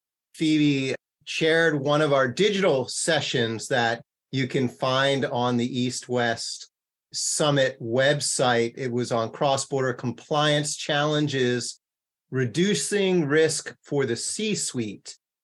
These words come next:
And, uh, Tony, you just chaired a panel that just wrapped up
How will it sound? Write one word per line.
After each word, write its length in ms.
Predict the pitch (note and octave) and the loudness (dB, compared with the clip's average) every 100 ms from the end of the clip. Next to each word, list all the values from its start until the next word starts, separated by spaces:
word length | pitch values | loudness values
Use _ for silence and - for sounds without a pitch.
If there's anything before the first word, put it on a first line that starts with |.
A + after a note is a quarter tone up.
| _ _ _ - | _ _ _ -8
And, 680 | B2+ B2+ B2 B2 B2 B2 B2 | -4 -2 -2 -2 -2 -2 -2
uh, 460 | B2+ B2 B2 A#2+ - _ _ - | 0 2 2 0 -6 _ _ -4
Tony, 400 | G3 B3+ C#4 A#3 | 2 4 4 2
you 280 | A#3+ D4+ | 2 0
just 440 | A#3+ A#3 F3+ - - | 2 2 4 0 -4
chaired 460 | F#3 E3+ E3 D#3+ E3 | 0 4 4 4 4
a 240 | D3 C#3+ | 2 2
panel 420 | C#3 C#3+ C3+ D3 F3+ | 0 -2 2 2 0
that 100 | D#3+ | 0
just 280 | C#3+ C#3 | -2 0
wrapped 340 | C#3 B2+ B2+ - | 0 0 -2 -2
up 300 | C3 F3 | 0 0